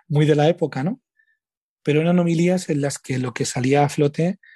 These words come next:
era un cura que ama a Jesús, que ama a Jesús y solo a Jesús, ¿no?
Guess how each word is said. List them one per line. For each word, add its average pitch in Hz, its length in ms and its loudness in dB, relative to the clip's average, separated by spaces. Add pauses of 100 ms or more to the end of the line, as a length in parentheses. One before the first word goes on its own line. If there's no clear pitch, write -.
(140)
era 135 440 -2
un 147 260 0
cura 180 600 0
que 120 160 -6
ama 180 480 -2
a - 120 -16
Jesús, - 640 -8 (360)
que 143 160 2
ama 208 260 2
a - 20 -4
Jesús 143 640 -6
y 143 100 -2
solo 220 340 0
a 220 40 -2
Jesús, 139 480 -8
¿no? 190 240 -6